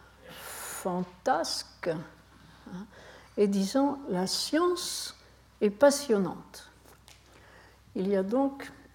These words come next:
<clears throat> dans les tentatives de bâtir une cosmologie,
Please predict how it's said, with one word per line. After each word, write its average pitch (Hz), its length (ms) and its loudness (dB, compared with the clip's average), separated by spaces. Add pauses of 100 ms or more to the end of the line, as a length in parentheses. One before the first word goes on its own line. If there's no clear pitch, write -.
<clears throat> - 40 -6 (1120)
dans 226 360 0 (600)
les 185 120 4
tentatives 269 920 4
de 196 80 0
bâtir 208 520 0
une 202 160 0
cosmologie, 220 840 0